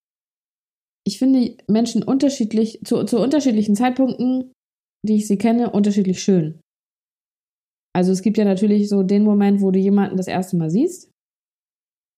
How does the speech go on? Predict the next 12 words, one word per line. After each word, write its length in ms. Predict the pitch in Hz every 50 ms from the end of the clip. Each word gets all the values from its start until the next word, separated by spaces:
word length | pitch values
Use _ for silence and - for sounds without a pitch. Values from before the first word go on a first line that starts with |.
| _ _ _ _ _ _ _ _ _ _ _ _ _ _ _ _ _ -
und 140 | 196 185 208
dann 140 | 214 214
lernst 220 | 214 208 208 202 202
du 20 | 208
jemanden 300 | 202 196 196 - - 185
kennen 260 | - 208 208 240 262 214
und 300 | - 208 202 202 202 202
da 120 | 202 190 190
ändert 360 | - - 208 214 214 202 202
sich 200 | 202 190 190 190
für 100 | - 196
mich 400 | 190 190 196 196 202 - - -